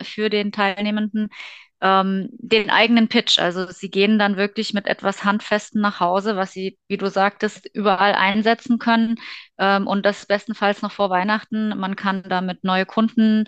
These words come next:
ziehen. Man hat, äh, einen absoluten Mehrwert, weil etwas, ja, einfach aufgenommen wird, was man dann tatsächlich verwenden kann. Und der Special ist letzten Endes, dass wir beide ja, ähm, eins zu eins auch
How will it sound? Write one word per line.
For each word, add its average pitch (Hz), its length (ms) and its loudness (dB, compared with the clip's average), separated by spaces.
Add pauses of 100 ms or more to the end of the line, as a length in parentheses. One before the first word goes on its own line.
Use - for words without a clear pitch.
(280)
ziehen. 240 420 6
Man 196 300 0
hat, 202 300 -2
äh, - 100 -6
einen 190 560 2
absoluten 202 600 -4
Mehrwert, 214 760 2
weil 190 500 0 (100)
etwas, - 560 -4 (260)
ja, 196 280 2 (200)
einfach 196 420 -2
aufgenommen 208 680 0
wird, 196 320 0
was 185 160 -4
man 185 140 -4
dann 180 120 -4
tatsächlich 180 500 -8
verwenden 175 380 -2
kann. 170 240 -4 (560)
Und 190 500 2
der 196 160 4
Special 220 380 2
ist 214 220 0
letzten 214 300 0
Endes, 214 320 -2
dass - 200 -12
wir 196 80 -2
beide 185 380 4
ja, 190 380 4
ähm, 185 200 0
eins - 280 -4
zu 185 120 -4
eins 196 300 -2
auch 185 160 -4